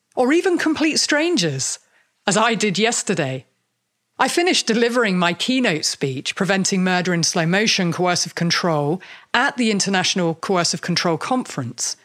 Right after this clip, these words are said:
And a big shout out to the two hundred and ninety-three people who attended my keynote address, and also to my five crime analyst listeners who won places in my giveaway.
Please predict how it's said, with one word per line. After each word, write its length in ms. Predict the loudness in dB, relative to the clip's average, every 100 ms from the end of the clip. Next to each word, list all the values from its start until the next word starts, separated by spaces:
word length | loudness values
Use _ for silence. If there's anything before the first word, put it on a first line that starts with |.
| _ _ _ _
And 140 | -2 0
a 40 |
big 260 | 2 0 2
shout 400 | 2 0 0 -2
out 280 | 0 -2 -4
to 80 | -4
the 100 | -2
two 240 | -2 0
hundred 260 | 0 -2 0
and 80 |
ninety-three 480 | 0 0 -2 -2 -2
people 460 | 0 -2 -2 -2 0
who 100 | 0
attended 680 | 0 0 0 2 0 -2 -2
my 160 | -2 0
keynote 540 | 0 0 0 0 -2
address, 600 | -2 0 0 0 -2 -6 -10 -20 -4
and 120 | 0
also 280 | 2 2 0
to 160 | 2 0
my 160 | 0
five 420 | 0 0 0 0
crime 340 | 0 0 2 2
analyst 420 | 0 0 0 0
listeners 720 | 0 0 0 0 -2 -2 -4 -4 -10 -2
who 100 | 0
won 200 | 2 0
places 460 | 0 0 0 -2
in 100 | 0
my 120 | 0 0
giveaway. 640 | 0 0 0 -2 -8 -14